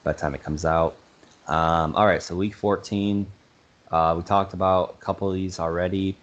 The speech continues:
Um, the Dolphins and the Jets, m-, most likely gonna be, you know, for the division lead, and even, uh, well, it will definitely be for the division lead. It just depends on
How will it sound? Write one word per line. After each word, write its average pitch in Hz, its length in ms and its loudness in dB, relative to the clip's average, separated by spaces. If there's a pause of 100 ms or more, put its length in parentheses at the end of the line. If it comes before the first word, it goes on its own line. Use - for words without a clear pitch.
(120)
Um, 80 300 -4
the 80 80 -10
Dolphins 95 500 0
and 90 80 -6
the 80 60 -6
Jets, 87 640 -4 (520)
m-, 87 300 -6
most 92 320 -2
likely 90 400 0
gonna 85 240 -4
be, 87 320 -4 (120)
you 87 120 -4
know, 80 140 -2
for 85 180 -6
the 82 120 -6
division 80 500 -2
lead, 92 340 -2 (460)
and 80 680 -2
even, 87 560 0
uh, 76 560 0 (240)
well, 90 180 2
it 80 40 0
will 90 100 0
definitely 92 380 0
be 80 80 -6
for 80 120 -10
the 78 60 -10
division 80 320 -8
lead. 80 160 -8
It 80 60 -18
just - 160 -16
depends 85 460 -6
on 76 440 -6